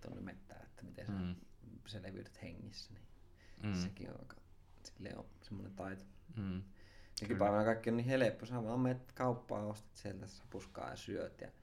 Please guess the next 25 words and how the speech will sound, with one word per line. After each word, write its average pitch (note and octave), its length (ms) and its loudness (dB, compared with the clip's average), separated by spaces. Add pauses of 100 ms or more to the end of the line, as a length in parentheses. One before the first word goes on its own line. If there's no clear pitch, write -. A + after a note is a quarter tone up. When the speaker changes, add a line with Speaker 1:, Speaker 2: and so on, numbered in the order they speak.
(120)
Speaker 2:
Niin. G2 320 2 (920)
Senkin F#2+ 220 2
Speaker 1:
numeroihin G2+ 60 4
Speaker 2:
voit F#2 220 8
saada F#2 200 4
vielä F2+ 180 8
Speaker 1:
ja F2+ 60 2
Speaker 2:
valmiina F2 460 8
sille, E2+ 180 -4
ettei F2 180 0
tarvitse F2+ 220 4
muuta F2 160 2
kuin F#2 140 0
mikroon G2 420 -2
laittaa. - 340 -2
Speaker 1:
No A#2+ 60 4
niin, A#2 360 0
sekin. - 460 -8
Speaker 2:
<laughs> - 2000 -10
Se F#2 180 0
on. F2+ 220 0 (1500)
Mutta F2 680 -4 (800)
mitähän G2+ 400 -4
mä E2 180 -4
mietin? E2+ 360 -8